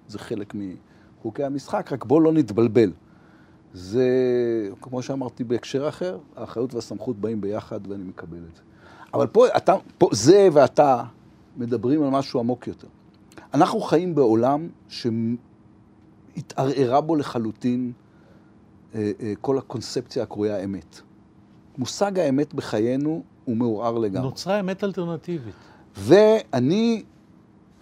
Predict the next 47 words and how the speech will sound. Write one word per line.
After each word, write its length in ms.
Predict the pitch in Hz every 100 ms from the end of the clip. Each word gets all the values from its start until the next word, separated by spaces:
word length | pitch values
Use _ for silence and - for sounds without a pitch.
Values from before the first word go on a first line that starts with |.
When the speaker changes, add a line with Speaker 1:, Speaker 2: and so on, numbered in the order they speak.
| -
Speaker 1:
האיפה 420 | 120 143 202 254
הייתם 380 | 151 185 - 156
הזה, 260 | 117 110 120
זה 160 | 117
אנשים 320 | 113 107 160 135
שאומרים, 360 | 131 120 143
"למה 160 | 143 254
אתם 160 | 180
לא 60 | 135
משקרים 420 | 131 - - 110
כמוהם?" 460 | 107 95 92 90 104
אני 140 | 147
לא 80 | 151
מוכן 200 | 151 107
לשקר 340 | 101 - 95
כמוהם. 300 | 95 - - -
אני 120 | -
באופן 240 | 208 262 214
כללי 300 | 170 156 160
לא 120 | 135
רוצה 240 | 120 -
להיות 200 | 107 101
כמוהם, 340 | - 95 92 95 - _ _ -
כי 100 | 131
יש 240 | 135 143 139
אותם, 240 | - 87 - - - -
וגם 220 | 110 101
זה 180 | 95 127
בעיה, 440 | 110 101 95 101 113
ואני 200 | 107 113
לא 80 |
חושב 240 | 123 - 123
שצריך 420 | - 107 110 110
עוד 180 | 92 95
אחד. 200 | - - - _ _ - - - - - -
ה-, 440 | 123 123 120 123 117 - _ - _ _ -
יש 260 | - 220 -
משהו 340 | 240 226 240
שהוא 260 | 185 - 151
משונה 560 | 131 - 127 113 131 180
בעיניי 360 | 165 147 135
לאורך 380 | 113 120 131 -
כל 180 | - 147
הדרך, 500 | 123 101 123 135 135
עם 120 | 120
אנשים 380 | 113 101 - 160
שאומרים, 580 | 165 120 104 117 143 147